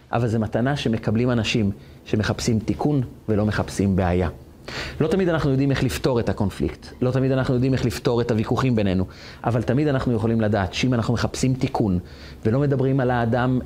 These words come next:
אלא מדברים על מה אני צריך, ותמיד מעריכים את האדם שהוא בשורה עבורנו,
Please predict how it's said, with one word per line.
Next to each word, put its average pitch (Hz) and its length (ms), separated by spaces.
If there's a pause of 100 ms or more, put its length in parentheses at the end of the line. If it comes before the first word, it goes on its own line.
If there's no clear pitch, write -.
אלא 110 120
מדברים 110 560
על 113 260
מה 110 180
אני 110 140
צריך, 95 440 (300)
ותמיד 135 340
מעריכים 120 480
את 110 120
האדם 110 360
שהוא 104 200
בשורה 104 440
עבורנו, 151 500